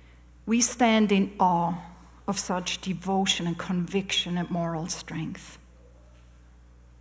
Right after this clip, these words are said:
Bill Kent, I don't know if he's here or maybe online,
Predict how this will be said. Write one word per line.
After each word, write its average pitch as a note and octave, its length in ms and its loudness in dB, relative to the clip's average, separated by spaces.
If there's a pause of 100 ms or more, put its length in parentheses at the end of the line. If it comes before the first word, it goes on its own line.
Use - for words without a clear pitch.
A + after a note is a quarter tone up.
(520)
Bill A#3 200 8
Kent, A#3 540 2 (200)
I G3 60 -8
don't G3 140 -6
know G3 60 -6
if G3+ 100 -6
he's G3 220 -6
here G3 280 -4
or F3 320 -4 (180)
maybe F#3+ 300 -6
online, F3+ 560 -4